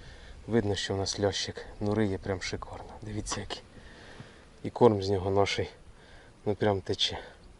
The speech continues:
Я не знаю, друзі. Коротше, напевно, не буду я лящиків кидати в садочок. Може, якщо крупніший попадеться такий,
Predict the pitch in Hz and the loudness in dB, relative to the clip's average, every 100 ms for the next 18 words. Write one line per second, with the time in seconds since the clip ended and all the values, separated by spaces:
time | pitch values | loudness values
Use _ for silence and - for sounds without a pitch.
0 | - - - - - - - - - - | -20 -20 -20 -20 -20 -20 -20 -20 -20 -20
1 | - - - - - 143 139 113 101 92 | -20 -20 -20 -16 2 8 8 8 4 -2
2 | 92 95 92 - 127 131 110 - - - | -4 -6 -4 0 0 2 0 -2 -10 -18
3 | - - - - - - 127 139 117 117 | -18 -16 -18 -18 -4 4 6 8 8 8
4 | 120 98 95 95 92 95 - - 101 - | 6 4 2 4 4 2 0 -4 -8 0
5 | - 101 - - 123 160 - - 110 104 | 2 2 2 0 2 0 -2 -6 -2 -2
6 | 98 92 - - - 117 - 135 175 147 | -2 -6 -6 -4 0 0 0 0 2 4
7 | 101 101 131 107 98 - - 98 101 - | 4 2 2 0 0 0 -4 -4 -4 -6